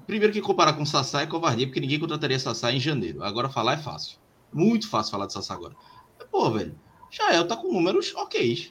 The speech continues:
ok. Número, o número de Jael é ok. Não tem nada de, de absurdo. Se Jael tivesse dois gols esse ano, beleza. Mas o cara tem sete gols, pô. Então, assim, e co-, e eu concordo com a análise de, de Atos aí. Muitas vezes a bola não chega, e olha, não,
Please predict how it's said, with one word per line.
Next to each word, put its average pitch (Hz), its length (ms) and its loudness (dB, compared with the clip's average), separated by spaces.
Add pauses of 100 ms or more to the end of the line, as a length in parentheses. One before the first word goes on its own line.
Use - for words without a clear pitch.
(120)
ok. 113 440 -2 (320)
Número, 427 320 -2
o 262 80 -4
número 202 240 4
de 139 60 2
Jael 135 240 4
é 214 80 -4 (100)
ok. 107 540 -2
Não 214 120 -10
tem 349 260 -6
nada 175 260 4
de, 196 440 -2 (160)
de 135 100 0
absurdo. 143 540 -2
Se 175 260 -6
Jael 175 180 6
tivesse 170 260 0
dois 170 280 6
gols 127 260 0
esse 131 220 -2
ano, 147 140 -2
beleza. 123 440 -2 (280)
Mas - 100 -8
o - 20 -16
cara 415 120 -6
tem 349 120 0
sete - 280 -2
gols, 339 260 6
pô. - 200 -8 (720)
Então, 466 160 -14
assim, 226 400 -4 (280)
e 226 460 -2
co-, 233 160 -2
e 170 80 8
eu 190 100 8
concordo 202 320 -2
com - 80 -6
a - 40 -4
análise 196 240 -4
de, 180 220 0
de 139 180 2
Atos 107 240 0
aí. 95 320 -4 (200)
Muitas 359 280 -2
vezes 220 120 0
a 220 60 2
bola 185 160 6
não 185 80 2
chega, 165 500 6 (240)
e 170 80 8
olha, 165 200 6
não, 147 200 -2